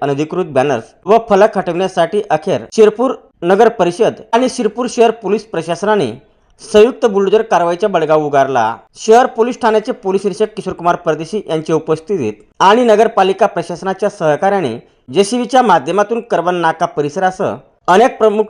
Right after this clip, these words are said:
ठिकाणी डिजिटल बॅनर्स व फलक हटवण्यात आले.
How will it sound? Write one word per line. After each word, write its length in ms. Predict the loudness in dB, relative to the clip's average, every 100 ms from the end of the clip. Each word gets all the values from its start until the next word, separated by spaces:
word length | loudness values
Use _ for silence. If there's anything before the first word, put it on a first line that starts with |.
| -6
ठिकाणी 380 | -2 0 0 -4 -10
डिजिटल 400 | -4 0 2 2
बॅनर्स 380 | 2 0 0 -6 -10 _ 0
व 140 | 0 2
फलक 280 | 2 2 0
हटवण्यात 400 | -4 -4 -6 -4
आले. 220 | -4 -4